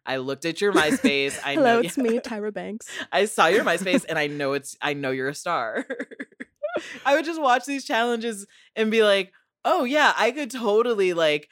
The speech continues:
Speaker 1: hit my walk while they're throwing bottles of water at me and, like, the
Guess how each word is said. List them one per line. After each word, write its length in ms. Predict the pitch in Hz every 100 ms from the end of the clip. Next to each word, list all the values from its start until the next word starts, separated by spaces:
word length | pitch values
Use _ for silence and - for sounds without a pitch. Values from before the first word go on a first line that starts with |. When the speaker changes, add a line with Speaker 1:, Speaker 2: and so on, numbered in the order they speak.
| _ -
Speaker 1:
hit 340 | - 208 190
my 220 | 190 180
walk 500 | 170 143 156 156 151 _ _
while 180 | 156 160
they're 160 | 160 165
throwing 520 | 165 160 165 165 143
bottles 440 | 160 143 156 156
of 140 | 156 139
water 340 | 135 147 147
at 160 | 143 143
me 360 | 151 147 147
and, 120 | 143 151
like, 240 | 143 143
the 180 | 160